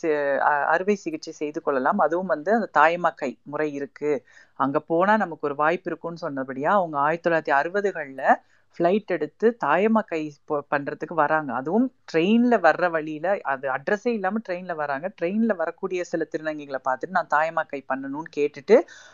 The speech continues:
அந்த திருநங்கை கூட்டிட்டு போய் அவங்களுக்கு பண்ணி விடுறாங்கன்ற மாதிரி ஒரு செய்தி நாங்க கேள்விப்பட்டிருக்கோம். So, இதெல்லாம் வந்து எங்களால கற்பனையே பண்ணி பார்க்க முடியல. அவ்வளோ, இப்ப நீங்க ஒரு இடத்துக்கு போறோம்னா அவ்வளோ நம்ம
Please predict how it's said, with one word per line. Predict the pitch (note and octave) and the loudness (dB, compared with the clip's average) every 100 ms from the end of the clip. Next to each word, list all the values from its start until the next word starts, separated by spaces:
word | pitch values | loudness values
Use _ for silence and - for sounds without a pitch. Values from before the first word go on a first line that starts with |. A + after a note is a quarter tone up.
| _ | _
அந்த | - D3 G#3+ C4 F4 | 6 8 10 8 4
திருநங்கை | C#4+ C4 B3 | 0 0 0
கூட்டிட்டு | A3+ F#3+ E3 | -2 -4 -4
போய் | F3 G3+ | 0 0
அவங்களுக்கு | E3+ D3+ | 0 -6
பண்ணி | - C#3 C#3+ | -4 -4 -4
விடுறாங்கன்ற | C3 B2+ B2+ C3+ C3+ | -4 -2 -2 -4 -4
மாதிரி | C3 B2 D#3 | -4 -6 -6
ஒரு | C#3+ | -12
செய்தி | - C#3 C#3 | -8 -8 -6
நாங்க | C3+ A#2 B2 | -6 -6 -6
கேள்விப்பட்டிருக்கோம். | D3 C#3+ A#2+ A#2+ D3 | -6 -4 -8 -6 -8
So, | D3+ D#3+ | -2 2
இதெல்லாம் | E3+ | 4
வந்து | F#3+ F#3 A3+ B3+ - - - | 2 6 6 6 0 -20 -6
எங்களால | D#3 D#3+ F#3+ G#3+ | -2 6 6 6
கற்பனையே | - D#3 - G#3 A#3 | 2 -4 0 -2 -2
பண்ணி | F3+ F3 | -4 -4
பார்க்க | E3 D#3 | -4 -2
முடியல. | C3+ B2+ | -4 -4
அவ்வளோ, | C#3+ G#3 A3 G3 | -2 2 2 2
இப்ப | D#3+ - | -4 -8
நீங்க | D3+ C#3+ C#3+ | -10 -8 -8
ஒரு | C#3+ | -6
இடத்துக்கு | D3 - G#3+ G3 | -4 -6 -8 -2
போறோம்னா | F3 F3+ G#3 | -2 0 -2
அவ்வளோ | D3 E3 G3+ F#3+ F3 | -4 -2 -2 -2 -2
நம்ம | D3+ C#3+ | -6 -10